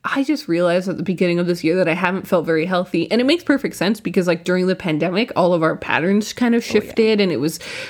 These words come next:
Speaker 1: a lot harder to be healthier, I think. Um, so anyway, I've been trying to be more healthy and, like, I honestly, I've been doing an okay job. You know, like, I'm, like,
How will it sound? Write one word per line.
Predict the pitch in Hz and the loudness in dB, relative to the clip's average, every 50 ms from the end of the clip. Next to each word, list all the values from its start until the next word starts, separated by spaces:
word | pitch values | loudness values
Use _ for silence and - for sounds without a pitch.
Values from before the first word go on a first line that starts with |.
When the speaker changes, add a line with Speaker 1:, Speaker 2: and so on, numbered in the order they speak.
| - - | -4 0
Speaker 1:
a | 165 | 2
lot | 208 208 170 - | 2 2 2 -2
harder | - - - 165 165 170 190 214 247 | -6 -2 0 0 2 2 2 0 0
to | - 262 254 | 2 0 0
be | 262 262 | 2 2
healthier, | 240 254 254 247 - 254 254 247 | 2 0 0 0 2 2 2 2
I | 240 254 233 | 2 -2 0
think. | - 277 277 285 285 - - - - - - - - _ - | 0 0 0 0 -4 -6 -12 -18 -18 -18 -18 -20 -20 _ 0
Um, | - 202 202 196 185 175 160 123 107 - - - _ _ - | 2 2 4 4 2 2 0 -2 -4 -6 -8 -14 _ _ -2
so | - 220 | 0 2
anyway, | 220 208 190 160 | 4 4 2 2
I've | 156 185 | 2 2
been | 202 202 | 0 0
trying | 196 - 226 269 | 2 0 2 2
to | 320 | 4
be | 320 285 233 | 2 2 2
more | 208 185 185 | 0 0 0
healthy | 196 190 202 214 - 196 - - | 2 0 0 0 0 -2 0 0
and, | 214 220 | 0 0
like, | 220 220 214 - - _ _ - | 0 -2 -2 -6 -12 _ _ -4
I | 202 220 233 233 - - | 0 0 0 0 -2 -2
honestly, | - - 269 359 440 - - - 403 392 - - | 2 2 2 2 2 0 0 0 0 0 0 0
I've | - 277 277 | -2 0 2
been | - 508 480 | 0 0 2
doing | 494 539 539 494 - - | 2 2 2 2 2 2
an | 294 311 | 2 2
okay | 302 - 320 381 466 427 - - 294 | 2 2 2 0 0 2 0 0 0
job. | 247 180 - - | 2 0 0 0
You | 233 262 | 0 0
know, | 302 349 | 2 0
like, | 370 349 - | 0 0 2
I'm, | 349 330 311 | 2 2 2
like, | 330 330 - | 0 -2 -4